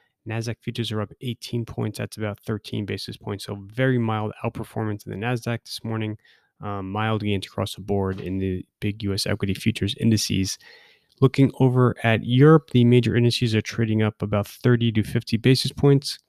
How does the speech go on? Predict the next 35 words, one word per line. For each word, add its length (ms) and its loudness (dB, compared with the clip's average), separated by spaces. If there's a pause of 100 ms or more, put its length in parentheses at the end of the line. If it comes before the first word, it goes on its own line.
(360)
You 180 2
are 100 4
seeing 260 0
underperformance 1000 2
in 140 0
cyclical 440 -2
stocks, 380 -4
so 80 2
basic 420 -2
resources 580 0
are 140 -2
off 160 -6
about 220 -2
a 20 -6
percent 380 -4
and 80 -12
a 40 -8
half. 380 -2 (520)
Banks 280 2
are 40 -2
down 200 0
about 300 -4
eighty 180 2
basis 340 0
points, 600 -2 (360)
and 140 -4
energy 440 2 (100)
is 280 -2
seeing 440 -2
some 180 -6
selling 240 -2
pressure 380 -4
as 180 -8
well. 460 -2 (340)
Industrials 640 2